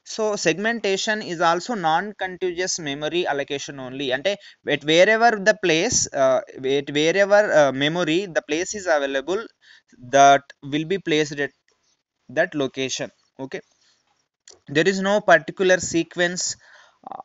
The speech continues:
or the order in which they are stored. They will be stored in the random order, that is called as the non-contiguous allocation. So in the non-contiguous allocation there are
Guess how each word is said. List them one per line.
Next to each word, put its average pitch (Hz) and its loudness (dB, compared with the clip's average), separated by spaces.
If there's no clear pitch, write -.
or 147 2
the 151 6
order 165 6
in 143 -4
which 170 2
they 160 2
are 135 8
stored. 117 -10
They 151 4
will 196 -4
be 190 -6
stored 185 0
in 185 -4
the 180 2
random 147 2
order, 117 -4
that 131 -6
is 196 -8
called 143 -4
as 135 -8
the 147 -6
non-contiguous 139 -8
allocation. 117 -10
So 165 -8
in 160 -8
the 160 -4
non-contiguous 185 -2
allocation 165 -4
there 165 -2
are 160 2